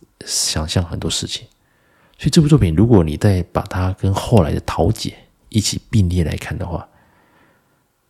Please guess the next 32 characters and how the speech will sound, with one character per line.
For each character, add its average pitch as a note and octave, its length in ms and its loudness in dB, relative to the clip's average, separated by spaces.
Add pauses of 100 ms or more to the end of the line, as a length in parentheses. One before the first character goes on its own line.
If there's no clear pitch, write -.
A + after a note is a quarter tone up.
(540)
真 F2+ 160 -2
的 E2 60 -2
是 D#2+ 300 -4
会 - 260 2
让 D#2+ 200 -2
人 D#2 160 -6
觉 - 140 -6
得， D#2 240 -4 (800)
呃， D2 500 -2 (500)
一 C3 80 4
个 A2 120 4
是 F2+ 360 2 (320)
公 G#2+ 140 4
公 G#2+ 100 4
跟 G#2+ 140 4
媳 - 240 2
妇， - 180 2 (1120)
那 E2 240 2
桃 F2+ 220 -2
姐 F2 160 -2
是 D#2+ 380 -4 (560)
常 E2+ 240 0
年 D#2 160 0
照 F2+ 100 2
顾 F2 140 0
他 E2+ 140 -2
的 E2+ 100 -2
这 - 140 -4
个， E2+ 280 -4 (300)
哦， F2 240 -6
佣 G2 260 2
人， F2+ 200 -4